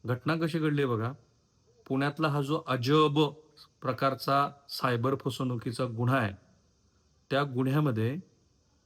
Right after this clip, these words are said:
ह्या गृहस्थांनी ऑनलाइन जाहिरातीला प्रतिसाद दिला आणि त्या कंत्राटदाराच्या, म्हणजे ठेकेदाराच्या ते चांगलंच अंगलट आलं. हा प्रकार कसा सुरू झाला पहा.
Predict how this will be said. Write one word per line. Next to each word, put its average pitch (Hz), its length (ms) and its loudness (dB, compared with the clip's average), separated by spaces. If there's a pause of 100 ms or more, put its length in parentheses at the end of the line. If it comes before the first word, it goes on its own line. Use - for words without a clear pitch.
(120)
ह्या 117 280 0
गृहस्थांनी 127 680 -2 (540)
ऑनलाइन 135 640 2 (200)
जाहिरातीला 127 600 0
प्रतिसाद 143 760 -2
दिला 113 220 -2 (800)
आणि 143 380 -2 (180)
त्या 151 380 2 (260)
कंत्राटदाराच्या, 131 880 0
म्हणजे 131 160 -4 (100)
ठेकेदाराच्या 131 680 -2
ते 147 140 -6 (340)
चांगलंच 131 640 0
अंगलट 113 400 -2
आलं. 95 180 -8 (1120)
हा - 140 0
प्रकार 147 320 0
कसा 156 260 -2
सुरू 135 220 -4
झाला 110 200 -2
पहा. 107 180 -14